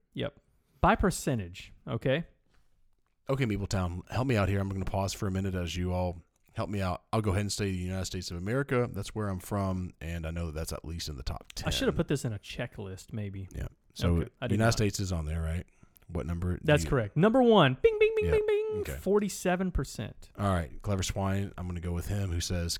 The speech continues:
Speaker 2: Canada.
Speaker 1: Canada is the number three
Speaker 2: Mm-hmm.
Speaker 1: answer,
Speaker 2: Thank you, Clever
Speaker 1: seven point four percent.
Speaker 2: Swine.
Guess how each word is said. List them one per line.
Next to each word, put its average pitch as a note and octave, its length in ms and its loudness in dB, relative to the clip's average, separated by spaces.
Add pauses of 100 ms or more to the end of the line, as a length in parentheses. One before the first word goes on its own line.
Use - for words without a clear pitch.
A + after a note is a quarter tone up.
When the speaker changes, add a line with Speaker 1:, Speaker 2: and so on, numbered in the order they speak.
Speaker 2:
Canada. G#2+ 520 -4 (1400)
Speaker 1:
Canada A#3 420 4
is F3 200 2
the F#3+ 120 0
number G3 320 4
three A3+ 600 -2
Speaker 2:
Mm-hmm. - 100 -6
Speaker 1:
answer, B2+ 560 0
Speaker 2:
Thank - 0 -
you, - 0 -
Clever - 0 -
Speaker 1:
seven F3 400 0
point D3 320 0
four F3 180 4
percent. G#2 300 0
Speaker 2:
Swine. F#2+ 200 -2